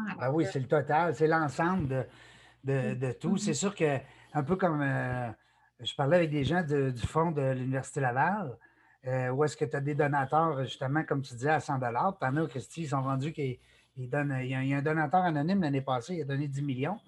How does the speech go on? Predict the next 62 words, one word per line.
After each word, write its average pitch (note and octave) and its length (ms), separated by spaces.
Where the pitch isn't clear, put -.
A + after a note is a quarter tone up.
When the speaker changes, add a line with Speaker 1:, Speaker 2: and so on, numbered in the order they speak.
Speaker 1:
puis - 100
il - 40
veut C#3+ 100
Speaker 2:
Ouais. D3+ 40
Speaker 1:
même D3 160
pas E3+ 100
de E3 80
reçu D3+ 360
de, B2+ 520
<laughs> - 160
il A3 100
veut A#3 160
même G#3+ 180
pas A3 140
de G3 60
reçu D#3+ 360
d'impôt. D#3+ 420
Il - 60
veut C#3 140
pas - 100
que - 80
son C3+ 140
nom C#3+ 160
soit C3+ 160
nulle A#2 180
part. D#3+ 260
Je A2 60
dis, « - 120
Colin. » C3 360
Mais C#3+ 240
Speaker 2:
En C#4+ 60
Speaker 1:
ça C#3+ 140
Speaker 2:
fait, C#3+ 80
Speaker 1:
reste C#3+ 180
que E3 80
Speaker 2:
c'est D#3 160
qui C4 140
donne, C#4+ 180
qui C4+ 100
donne C#4 180
avec A3 240
le G#3+ 80
cœur. B3 200
Mais B3+ 120
quand F4+ 160
on D4 140
dit C#4 120
ensemble, C4+ 460
nous, F#4 180
euh, A#3+ 40
à A3+ 240
la G#3+ 100
Fondation, A#3+ 580
euh, A#3+ 140
Speaker 1:
Donne A3 240
avec - 160
Speaker 2:
le G3+ 60
Speaker 1:
le G#3 60
cœur. G#3+ 180
Speaker 2:
symbole, E4+ 280
c'est A#3+ 60
les, G#3 220